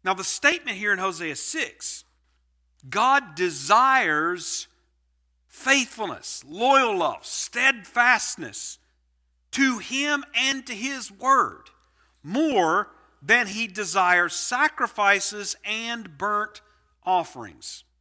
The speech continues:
Now, the second part of that statement in Hosea six actually goes along. He says, um, <clears throat> excuse me, "I desired mercy and not sacrifice, and the knowledge of God more than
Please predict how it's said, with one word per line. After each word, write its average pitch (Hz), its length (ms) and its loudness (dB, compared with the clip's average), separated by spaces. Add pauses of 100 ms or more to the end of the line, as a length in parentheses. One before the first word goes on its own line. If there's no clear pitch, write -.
(800)
Now, 170 160 6
the 165 80 -4
second 294 360 -2
part 262 220 0
of 226 60 -10
that 180 180 -4
statement 165 520 -4
in 143 60 -6
Hosea 147 360 -6
six - 280 -8
actually 240 340 -10
goes 196 200 -8
along. 190 400 -4 (960)
He - 80 -16
says, - 320 -2 (400)
um, 202 240 -2 (140)
<clears throat> 226 240 0
excuse 175 260 -8
me, 165 100 -6
"I 175 120 6
desired 196 400 2
mercy 202 400 -4
and 143 200 -8
not 220 280 -4
sacrifice, 151 580 -4 (540)
and 190 200 2
the 175 120 0
knowledge 226 640 2
of 151 240 -10
God 190 580 -4
more 185 320 -8
than 151 440 -8